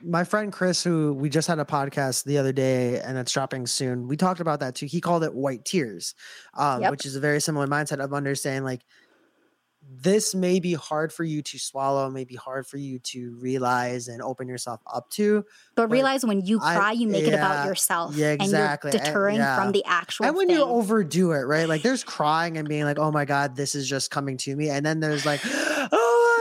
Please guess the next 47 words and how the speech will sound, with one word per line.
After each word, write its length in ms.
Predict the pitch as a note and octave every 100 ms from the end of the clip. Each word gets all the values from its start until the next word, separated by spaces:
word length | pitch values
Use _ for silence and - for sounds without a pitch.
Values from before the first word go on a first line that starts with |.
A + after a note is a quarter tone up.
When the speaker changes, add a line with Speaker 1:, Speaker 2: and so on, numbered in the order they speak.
| A4
Speaker 1:
my 80 | A4
Speaker 2:
Yeah, 280 | G#4+ G#4 G#4
it's 100 | G4
Speaker 1:
God." 60 | G4+ G4+
Speaker 2:
like 100 | G4
Speaker 1:
It's 100 | - G#3+
like, 120 | G3
but, 200 | G3+ G3 -
okay, 280 | E3+ C#3 B2
shut 220 | A#2+ F3
up 280 | E3 D3+ D3
and 140 | C#3+ C#3+ C#3
keep 200 | C#3+ C#3
listening. 340 | C#3+ - C3
Yeah, 200 | D3 B2+
no, 100 | D3
I, 260 | D3 G3+ G3+
I, 140 | D#3 F#3 E3+
I, 180 | F#3+ F#3 E3
I, 380 | G3 F#3+ F3+ D#3 -
I 120 | E3
love 300 | D#3 D3 C3
that 200 | A#2 -
point. 200 | A2 - _ -
I 120 | C#3
love 260 | C#3+ D3+ D3
that 200 | D3+ D3
point 240 | C#3 C3+
of 120 | C3
understanding 680 | C3+ C3 C3 - C3+ B2+ C3
that 220 | B2+ A#2+ - _ _ _ _ _ -
I 200 | C#3 D#3+
want 580 | E3+ D3 D3 D#3 F#3+ - _ _ -
white 340 | C#3+ C#3 C#3
people, 200 | D3 C#3
and 80 | D3+
I 80 | D3+
know 180 | D#3
that 140 | E3 D#3+
there 160 | F3 F3+
are, 200 | G#3+ E3+
like, 160 | C#3
there's 160 | C#3 C3+
a 60 |
lot 180 | D3 D3
of 60 | D3
great 220 | D#3